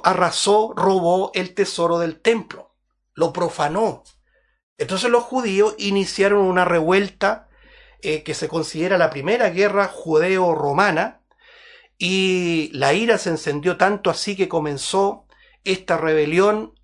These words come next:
aglutinando a estos llamados celotes, que fíjese que la palabra es bien interesante porque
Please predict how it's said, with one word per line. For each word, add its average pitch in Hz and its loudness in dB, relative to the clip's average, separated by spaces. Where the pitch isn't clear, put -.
aglutinando 190 0
a 170 0
estos 175 -8
llamados 170 -2
celotes, 170 -2
que 180 -6
fíjese 240 -8
que 233 0
la 214 4
palabra 208 2
es 180 -6
bien 202 -2
interesante 202 -4
porque 160 -8